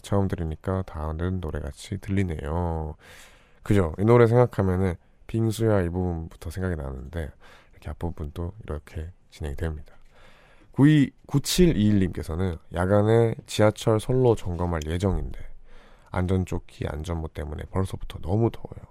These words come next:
팥빙수가 급 땡기네요." 아, 되게 또 힘든 일 하시네요. 제가 그러면 이분께는 마침 팥빙수 모바일 상품권이 있기 때문에 보내드리도록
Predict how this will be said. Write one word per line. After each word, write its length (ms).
팥빙수가 500
급 200
땡기네요." 460
아, 420
되게 280
또 400
힘든 320
일 100
하시네요. 680
제가 200
그러면 440
이분께는 640
마침 400
팥빙수 800
모바일 280
상품권이 500
있기 180
때문에 400
보내드리도록 720